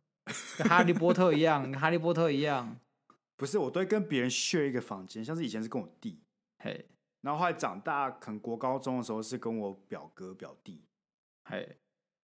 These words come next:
Speaker 2: 就是没有真的一个完整属于自己的空间。我第一次有的是在我大学的时候，不是跟你，是大二，
Speaker 1: <laughs>
Speaker 2: 我才有真正意义上的自己的一个房间。
Speaker 1: 嘿。
Speaker 2: 可是大学的时候你没有钱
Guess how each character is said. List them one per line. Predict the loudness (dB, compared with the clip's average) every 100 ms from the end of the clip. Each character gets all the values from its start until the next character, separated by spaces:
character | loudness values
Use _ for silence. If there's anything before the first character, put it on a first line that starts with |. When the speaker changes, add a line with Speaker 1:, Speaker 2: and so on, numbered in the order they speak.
| _ _ _
Speaker 2:
就 | -4
是 | 0
没 | 2
有 | 2
真 | 2
的 | 0
一 | 0
个 | 0
完 | 0 -2
整 | -2 -4
属 | -4 -8
于 |
自 | -10
己 | -8
的 | -8
空 | -12 -16 -16
间。 | -16 -18 _ _
我 | -8 -8
第 | -4 0
一 | 0
次 | 0 0
有 | 0 -2 -4
的 | -10
是 | -6 -4
在 | 0 0
我 | -2 -8 _
大 | -2 -2
学 | -2 -8 -12
的 | -12
时 | -12
候， | -10 -12 -14 _ _ _
不 | -8
是 | -4
跟 | -4 -4
你， | -6 -10
是 | 2 2
大 | 6
二， | 6 6 4 2 0 -6 -20 -20
Speaker 1:
<laughs> | -20 -20 -20 -2 0
Speaker 2:
我 |
才 | 2 2
有 | 2 -4
真 | -2 0
正 | 0 0
意 | -2 0
义 |
上 | 0 0
的 | 0
自 | -4 -8
己 | -6
的 | -8
一 |
个 | -8
房 | -12 -16 -14
间。 | -18 -8
Speaker 1:
嘿。 | -4 -4 -6 -4
Speaker 2:
可 |
是 | -4
大 | 0 -2 -2
学 | -2 -2
的 |
时 | 0 -2
候 | -2 -4 _ _
你 | -6
没 | -2
有 | 0 0
钱 | -2 -6